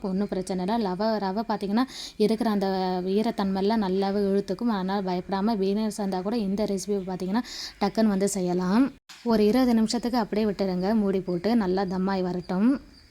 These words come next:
லைட்டா வெது வெதுன்னு இருக்கும்போதே வந்து லட்டுகள் எல்லாம் பெருக்க ஆரம்பிச்சிருங்க. நல்லாவே ஆறின பிறகு உங்களுக்கு பிடிக்க வராது.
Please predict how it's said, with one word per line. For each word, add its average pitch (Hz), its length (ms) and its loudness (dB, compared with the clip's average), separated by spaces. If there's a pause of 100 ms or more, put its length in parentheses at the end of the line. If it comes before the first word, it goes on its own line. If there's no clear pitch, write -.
(320)
லைட்டா 247 400 2
வெது 220 240 2
வெதுன்னு 226 320 4
இருக்கும்போதே 208 360 0
வந்து 214 220 0
லட்டுகள் 208 460 0
எல்லாம் 214 160 0
பெருக்க 202 280 -2
ஆரம்பிச்சிருங்க. 190 640 -2
நல்லாவே 202 460 0
ஆறின 196 320 -2
பிறகு 202 220 -4
உங்களுக்கு 185 260 -4
பிடிக்க 180 280 -4
வராது. 185 340 -2